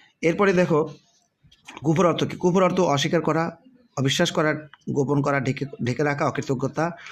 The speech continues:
প্রকাশ করা, অবাধ্য হওয়া ইত্যাদি। তারপরে হচ্ছে কুফর কাকে বলে?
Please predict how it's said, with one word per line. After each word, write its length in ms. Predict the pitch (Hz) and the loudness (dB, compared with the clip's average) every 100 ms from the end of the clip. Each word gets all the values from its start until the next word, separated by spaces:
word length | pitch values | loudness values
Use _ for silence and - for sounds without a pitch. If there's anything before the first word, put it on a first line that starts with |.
| - - - | -20 -20 -10
প্রকাশ 300 | - 156 165 | -4 0 0
করা, 380 | - 160 170 - - | 0 0 0 -2 -2
অবাধ্য 280 | 131 117 | -2 0
হওয়া 140 | 127 131 | 0 0
ইত্যাদি। 280 | - 107 107 - - - - _ _ - | -2 -6 -8 -12 -20 -20 -20 _ _ -4
তারপরে 240 | 147 170 | 2 4
হচ্ছে 400 | 175 185 135 - - | 4 2 0 -2 0
কুফর 340 | 175 175 170 | 2 4 2
কাকে 280 | 160 127 131 | 0 -2 -2
বলে? 280 | - - | -2 -4